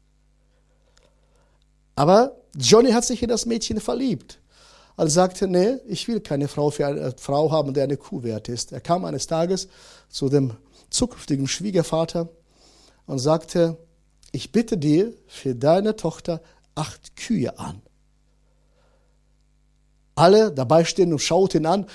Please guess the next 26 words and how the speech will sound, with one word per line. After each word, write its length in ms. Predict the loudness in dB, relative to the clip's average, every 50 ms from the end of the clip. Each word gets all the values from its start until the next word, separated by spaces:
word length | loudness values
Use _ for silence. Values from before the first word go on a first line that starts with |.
| -20 -14 -10
und 180 | -8 -4 -2 -2
dachte, 340 | -2 -2 -4 -6 -8 -8 -10 _ _ _ _ _ _ _ _ _ _
„Wie 120 | -6 -4 -2
schaffte 360 | -2 -2 -2 -2 -2 -2 -2
der 160 | -4 -2 -2
alte 260 | -2 -2 -2 -2 -2
Mann, 300 | 0 2 2 0 0 -2 -6 -12 -20 -10 -6
diesen 220 | -2 0 0 0
jungen, 460 | 0 0 2 2 2 4 2 0 0 -4
pfiffigen 920 | -10 -16 -20 -16 -12 -2 0 2 2 2 2 0 2 2 0 0 -2 -4
Geschäftsmann 680 | -4 -4 -2 0 0 0 0 0 -2 0 0 0 0 -2 -6 -8
übers 340 | -8 -4 -2 -2 -2 0 4
Ohr 220 | 6 6 6 6
hauen?“ 340 | 4 -2 -8 -10 -12 -12 -14 -20 _ _ _ _ _ _ _ _ _ _ _ _ _ _ _ _ _ _ _ _ _ _ _ _ _ _ _ _ _ _ _ _ _ _ _ _ _ _ _ _ _ _ _ -2
Nach 220 | 0 0 0 -4 -12 _ _ _
einiger 320 | 4 4 4 6 4 2 0
Zeit 320 | 2 2 2 2 2 0
kam 240 | -2 -4 -4 -4 -6
ein 260 | -6 -6 -6 -4 -4
Mann, 260 | -2 -4 -4 -6 -8 -8
ein 160 | -8 -6 -2
Reisender, 540 | 2 2 4 2 2 0 -2 -4 -4 -4 -6
zu 180 | -6 -8 -6
ihm 240 | -6 -6 -6 -6 -10 -14 _ _ _ _ _ _ _ _ _ _ _ _
nach 160 | -14 -8 -2
Hause. 500 | 2 4 4 4 4 4 2 0 0 -2